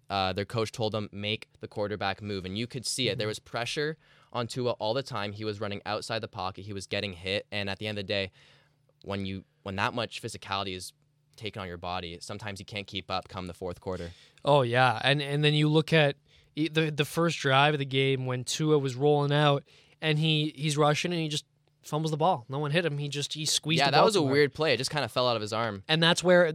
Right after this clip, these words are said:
Speaker 2: I think the rust, right? And I think him not be practicing and playing and probably a little bit nervous and also trying to test out that ankle and prove that the ankle's fine. I think he just forced it too much, and it was kinda funny to see the ball just pop. Like, it, it popped out.
Speaker 1: Yeah.
Speaker 2: Like, it was funny to see.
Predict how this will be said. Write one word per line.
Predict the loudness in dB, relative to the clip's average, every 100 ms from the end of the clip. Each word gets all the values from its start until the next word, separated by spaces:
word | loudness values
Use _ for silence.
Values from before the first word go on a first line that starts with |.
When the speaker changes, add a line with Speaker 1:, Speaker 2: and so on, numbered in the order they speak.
| 2
Speaker 2:
I | 2
think | 4
the | 4
rust, | 4 2 -6 -4
right? | -2 0
And | 0
I | 0
think | 0 0
him | 2
not | 2 2
be | 0 -2
practicing | 2 2 0 -4 -2
and | -2
playing | 0 0 0
and | -2
probably | 0 2 4 6
a |
little | 6 4
bit | 0
nervous | 0 4 4 2 0
and | 0
also | 0 0 -4
trying | -2 -2
to | -4
test | -2 0 2
out | 2
that | 2 2
ankle | 2 0 -2
and | -4
prove | -4 0 2
that | 0 0
the | -2
ankle's | -2 -4 -6
fine. | -4 -2
I | -4
think | -6
he | -6
just | -6 -8 -6
forced | -4 -2 -2
it | -6 -4
too | -4
much, | 0 0 0
and | -4 -8 -20 -14 -6
it | -2
was | 0 -2
kinda | 0 0 0
funny | 0 -2 -2
to | -4
see | 0
the | 0
ball | 4 2
just | 0 -8 -8
pop. | -12 -12 _ _ 0
Like, | 2 2
it, | 2
it | 2 2
popped | 2 4 4 -2
out. | -10 -10 -20 -12 0
Speaker 1:
Yeah. | 2 2
Speaker 2:
Like, | 0 -10 -20 -16 2
it | 4
was | 4
funny | 4 2 0
to |
see. | -2 -4